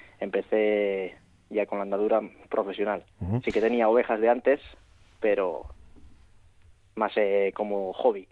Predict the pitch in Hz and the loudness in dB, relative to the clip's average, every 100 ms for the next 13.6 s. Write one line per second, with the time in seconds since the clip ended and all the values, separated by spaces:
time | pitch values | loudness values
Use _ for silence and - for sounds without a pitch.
0 | - - 107 101 113 101 104 95 95 123 | -12 -4 -4 0 0 0 -2 0 2 0
1 | - 131 135 110 - 147 127 - 151 165 | 2 2 2 -2 0 2 2 2 2 2
2 | 165 120 107 120 127 - 120 120 120 117 | 2 2 4 4 4 2 2 2 2 2
3 | 131 127 117 127 139 127 101 110 107 104 | 2 2 2 2 4 4 2 0 0 0
4 | 117 110 98 95 92 104 104 92 - - | 2 2 2 0 -2 -2 -2 -4 -8 -12
5 | - 104 - - - - - 147 131 113 | -4 -4 -4 -10 -14 -4 4 6 6 4
6 | 107 127 135 135 139 139 139 131 131 139 | 4 4 2 4 4 4 2 2 2 2
7 | 135 139 131 151 135 - 147 147 131 117 | 2 0 2 2 2 2 4 4 4 4
8 | 110 107 107 113 113 110 127 120 135 123 | 4 4 4 2 2 2 2 2 2 2
9 | - 143 - 135 143 135 117 143 143 156 | 2 2 4 4 6 6 6 4 4 2
10 | - 113 101 101 - 117 - 117 101 - | 2 4 6 4 2 0 2 2 2 4
11 | 107 98 98 143 110 98 - 110 110 113 | 4 4 4 4 4 0 0 0 2 2
12 | 101 127 147 123 117 - 117 110 160 - | 0 2 2 2 2 2 2 4 2 4
13 | 156 - 131 120 95 | 2 0 0 0 0